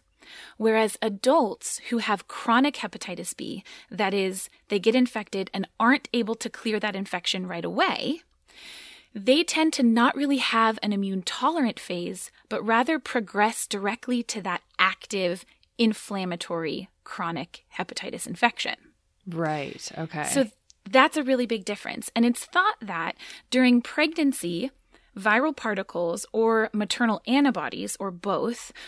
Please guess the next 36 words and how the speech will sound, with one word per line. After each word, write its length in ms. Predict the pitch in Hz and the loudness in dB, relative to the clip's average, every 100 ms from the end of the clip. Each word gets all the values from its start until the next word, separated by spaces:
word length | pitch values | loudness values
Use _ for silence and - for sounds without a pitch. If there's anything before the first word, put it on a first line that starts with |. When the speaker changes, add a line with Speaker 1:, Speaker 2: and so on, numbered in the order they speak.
| - - | -16 -2
Speaker 1:
are 100 | 220 | -2
passing 500 | - - 262 - 370 | 0 0 0 0 -4
through 300 | - 247 247 | -4 -2 -2
to 100 | 247 | -2
the 100 | 220 | -6
fetus. 640 | - 208 180 92 240 - - - - - | -6 -8 -6 -6 -4 -6 -6 -10 -16 0
And 160 | 226 | 4
then 140 | 240 240 | 6 6
when 120 | 247 | 4
that 160 | 233 - | 2 2
infant 340 | 262 285 277 247 | 0 2 0 -2
is 160 | 196 | -6
born 360 | - 254 254 220 | 0 4 4 2
and 140 | 196 | -2
exposed 500 | 202 - - 240 294 | -4 -4 2 4 4
to 60 | - | 0
hepatitis 560 | 214 208 - 175 180 190 | -4 -8 -8 -6 -6 -2
B, 380 | 262 254 190 - - - - | 0 0 -2 -8 -18 -16 0
while 220 | 226 233 | 4 6
they're 140 | 247 | 6
not 280 | 226 240 339 | 6 4 4
able 260 | - 294 285 | 0 0 0
to 160 | - 233 | -2 -6
fight 460 | - - 254 302 - | -6 -4 0 0 0
off 360 | 254 254 262 - | 2 2 0 -6
that 180 | - - | -4 -2
virus 380 | 208 208 208 - | 0 -2 -2 -4
entirely 680 | 208 202 226 240 226 202 202 | -4 -2 -2 0 -2 -4 -6
the 140 | 202 | -6
way 320 | 190 196 190 - _ - | -2 -2 -2 -6 _ -6
most 580 | 208 220 240 262 262 - | 0 4 6 6 4 0
adults 460 | 208 175 233 - - | -2 2 2 2 -4
who 100 | 220 | -2
are 120 | 196 | -2
exposed 540 | 170 - 185 175 175 - | -2 -2 2 2 0 -10
can, 540 | - 330 233 151 247 | -4 0 0 2 -2